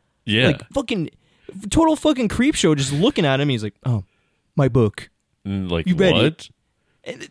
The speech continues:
Speaker 2: like, the dude's like, "Okay, like, what the fuck are you on about, dude?
Speaker 1: Right.
Speaker 2: I'm just, li-, I literally just took a shit. <laughs> Why are you talking to me?"
Speaker 1: Yeah,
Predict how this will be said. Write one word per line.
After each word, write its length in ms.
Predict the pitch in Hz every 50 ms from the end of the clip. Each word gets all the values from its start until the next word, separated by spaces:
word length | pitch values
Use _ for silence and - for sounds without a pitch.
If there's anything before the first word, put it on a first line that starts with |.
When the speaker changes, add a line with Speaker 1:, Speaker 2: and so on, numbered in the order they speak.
| - -
Speaker 2:
like, 220 | 539 - 233 247
the 80 | 294 269
dude's 240 | 339 415 370 254
like, 200 | 269 247 - -
"Okay, 360 | - 127 - - 131 117 107 -
like, 120 | - 113 - -
what 360 | 113 98 87 98 113 120 -
the 80 | 104
fuck 280 | - - - 123 120 -
are 60 | 107
you 180 | 98 107 135 143
on 140 | 104 69 -
about, 240 | 90 95 82 80
dude? 80 | 85 98
Speaker 1:
Right. 300 | 101 98 92 82 78 - - -
Speaker 2:
I'm 80 | 123
just, 160 | 123 127 127
li-, 160 | 127 123 135 -
I 100 | - 120
literally 360 | 120 120 127 143 156 151 135 117
just 160 | 107 110 -
took 180 | - 135 120
a 40 | 120
shit. 420 | - - - 135 120 101 - - -
<laughs> 140 | - -
Why 240 | - 120 117 135 - -
are 60 | 208
you 140 | 175 147 139
talking 420 | - 170 156 147 147 - 135 117
to 60 | 113 104
me?" 300 | 104 104 107 110 120 - -
Speaker 1:
Yeah, 460 | - 110 110 104 95 80 78 80